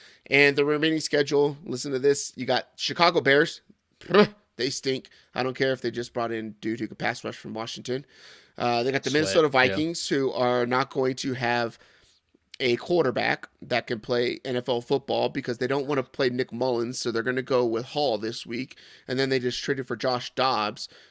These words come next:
Speaker 1: who, are we really scared of Josh Dobbs to push the ball forward? I don't think so. So, you know, maybe your
Speaker 2: <laughs>
Speaker 1: defense can stop those guys a little bit. Not like the Saints don't have that bad of
Speaker 2: Yeah.
Speaker 1: a defense.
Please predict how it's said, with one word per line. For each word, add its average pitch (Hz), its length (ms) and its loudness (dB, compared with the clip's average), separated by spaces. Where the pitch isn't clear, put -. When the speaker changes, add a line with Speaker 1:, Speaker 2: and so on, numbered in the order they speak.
Speaker 1:
who, 123 440 0
are 120 140 -2
we 120 100 0
really 147 240 2
scared 131 320 -2
of 117 60 -8
Josh 123 300 0
Dobbs 120 320 0
to 117 80 -10
push - 180 -10
the - 60 -18
ball 120 160 -2
forward? 127 440 -2
I 160 140 8
don't 143 160 4
think 123 160 0
so. 139 260 4
So, 127 300 0
you 123 120 -4
know, 120 80 -4
maybe 135 260 0
your 127 220 0
Speaker 2:
<laughs> - 140 -10
Speaker 1:
defense 131 380 0
can 123 140 -4
stop 127 340 2
those 110 220 -4
guys 110 260 -4
a 110 60 -8
little 107 200 -6
bit. 123 400 -2
Not 117 360 -4
like 104 140 -8
the - 40 -16
Saints 117 260 -4
don't 120 200 -6
have 113 340 -4
that 113 240 -2
bad 107 220 -4
of 101 60 -6
Speaker 2:
Yeah. - 40 -12
Speaker 1:
a - 40 -12
defense. 110 640 -8